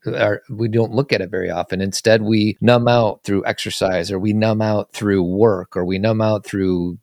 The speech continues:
beer, or we numb out through Netflix or E S P N. And it's sometimes hard to get these guys to even look in the mirror and see how they've arrived at this place where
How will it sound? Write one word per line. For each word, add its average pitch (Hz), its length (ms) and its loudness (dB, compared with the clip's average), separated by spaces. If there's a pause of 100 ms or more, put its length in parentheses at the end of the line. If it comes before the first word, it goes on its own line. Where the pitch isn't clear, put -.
(140)
beer, 113 340 4
or 90 120 0
we 92 140 -6
numb 107 320 0 (100)
out 104 220 0
through 95 140 -2
Netflix 95 520 -2
or 85 60 -6
E 107 160 -2
S 98 120 -2
P 107 260 0
N. 90 320 0 (120)
And 98 160 -2
it's 95 220 -8
sometimes 107 420 -4
hard 123 260 2
to 104 40 -4
get 92 160 -6
these 92 140 -6
guys 98 240 -4
to 95 100 -6
even 87 220 -6
look 107 180 -2
in 95 80 -6
the 90 80 -8
mirror 104 380 2
and 90 200 -8
see 98 460 -2 (320)
how 104 240 2
they've 107 220 2
arrived 95 400 0
at 90 140 -6
this 85 180 -8
place - 600 -6
where 95 600 0